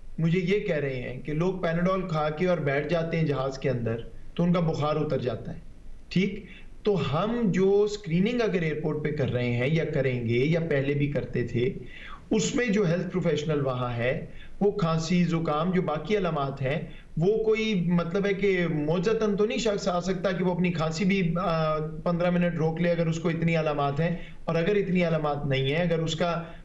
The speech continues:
बुखार जो है वो वाकई ज़बरदस्ती Panadol खा के और वो घर जाएगा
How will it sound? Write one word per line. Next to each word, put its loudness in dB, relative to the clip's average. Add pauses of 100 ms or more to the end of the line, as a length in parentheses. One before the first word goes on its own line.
बुखार 0
जो 2
है 2
वो 0
वाकई 0
ज़बरदस्ती 0
Panadol 0
खा 0
के -2 (300)
और 0
वो 2
घर -2
जाएगा 0